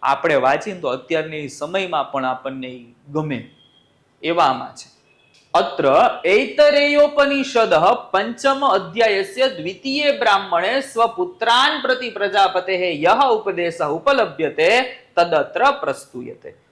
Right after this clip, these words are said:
એટલે કે જે ઐતરેય ઉપનિષદ છે એની અંદર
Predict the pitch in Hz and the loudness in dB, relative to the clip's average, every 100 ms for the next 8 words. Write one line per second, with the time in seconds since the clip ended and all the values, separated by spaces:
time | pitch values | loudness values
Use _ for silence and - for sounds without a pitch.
0 | _ 135 160 180 208 175 185 190 208 160 | _ -6 -2 0 0 2 2 2 2 0
1 | 165 220 214 196 196 170 170 165 151 147 | 0 2 4 2 0 0 0 -4 -4 -4
2 | 131 - 156 160 226 240 - _ 156 180 | -6 0 4 4 4 0 -8 _ -8 -4
3 | 190 160 147 143 147 190 | -4 -2 2 4 6 4